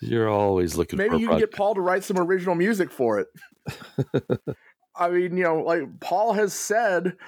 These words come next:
Speaker 2: that he had liked the film.
Speaker 1: Right.
Speaker 2: And, like, as I mentioned up front, what he said fairly recently is that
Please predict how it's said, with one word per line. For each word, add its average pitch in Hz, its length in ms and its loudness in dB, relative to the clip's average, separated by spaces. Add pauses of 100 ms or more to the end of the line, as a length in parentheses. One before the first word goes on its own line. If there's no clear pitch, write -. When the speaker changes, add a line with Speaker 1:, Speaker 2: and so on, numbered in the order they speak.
(200)
Speaker 2:
that 160 340 -2 (120)
he 175 320 -2
had 160 200 2
liked 156 440 0
the 156 80 -2
film. 175 460 -2 (600)
Speaker 1:
Right. 85 300 4
Speaker 2:
And, 139 320 2
like, 135 200 0 (600)
as 151 280 2
I 147 100 4
mentioned 156 320 0
up 139 120 2
front, 170 300 2 (840)
what 143 340 0
he 151 220 0
said 156 540 0 (560)
fairly 196 420 0
recently 143 500 -2
is 147 160 -2
that 139 220 0